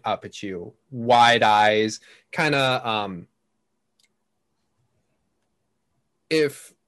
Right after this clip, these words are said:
if Marta was sandy blonde, this would be more like a sandy brown kinda hair, uh, similar to Thomas. <clears throat> Um,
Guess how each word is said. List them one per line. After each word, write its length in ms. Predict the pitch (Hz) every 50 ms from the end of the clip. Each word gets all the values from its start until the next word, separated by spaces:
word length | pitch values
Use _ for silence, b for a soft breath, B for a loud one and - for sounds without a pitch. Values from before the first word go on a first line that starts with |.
| _ _ _ _ _ _ _ _ _ _ _ _ _ _
if 140 | - 151 123
Marta 360 | 165 160 165 170 170 - 175
was 200 | 147 147 139 135
sandy 340 | - - 139 120 117 117 120
blonde, 400 | 117 110 117 113 113 110 110 113
this 140 | 113 110 -
would 80 | 123 101
be 100 | 113 110
more 220 | 107 104 101 101
like 180 | 98 98 95 -
a 60 | 92
sandy 460 | - - - 123 104 101 104 104 104
brown 600 | 95 98 101 98 95 95 95 98 104 107 110 110 - _ _ _ _ _ _ _ _ _ -
kinda 280 | - 131 123 120 123
hair, 400 | 120 127 120 120 120 127 139 - _ _ _ _
uh, 120 | 302 311 320 302
similar 320 | - 277 269 254 226 214
to 80 | 185 175
Thomas. 560 | - 113 87 - 73 - - - - - - _ _ _ _ _ _ _ _ _ -
<clears throat> 80 | 180 160 139 127 _ _ _ _ _ _ _ _ _ _ _ _ _ _ _ _ _ _ _ _ _ _ b b b b b b b b -
Um, 300 | 123 120 110 104 90 87